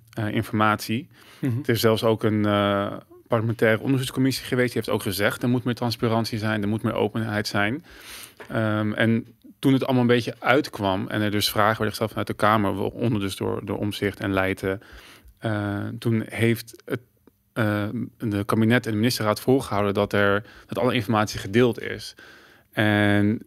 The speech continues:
Speaker 1: nu blijkt dus dat het niet waar is. Nu blijkt dat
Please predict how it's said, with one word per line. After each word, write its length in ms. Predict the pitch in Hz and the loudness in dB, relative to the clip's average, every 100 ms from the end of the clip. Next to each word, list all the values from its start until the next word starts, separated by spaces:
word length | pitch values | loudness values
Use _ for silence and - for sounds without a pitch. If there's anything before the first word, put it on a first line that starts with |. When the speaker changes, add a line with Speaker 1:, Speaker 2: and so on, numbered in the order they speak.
| - | -8
Speaker 1:
nu 420 | 208 107 117 139 | 0 4 6 6
blijkt 320 | 113 123 151 | 6 4 4
dus 180 | 107 101 | -2 -4
dat 100 | 113 | -4
het 100 | 110 | -4
niet 140 | 110 110 | -4 2
waar 260 | 113 117 | 4 4
is. 320 | 104 98 - - | 0 -6 -8 -4
Nu 160 | 110 | -2
blijkt 440 | 98 104 107 117 - | 2 4 2 0 -4
dat 380 | 110 101 101 | 0 2 0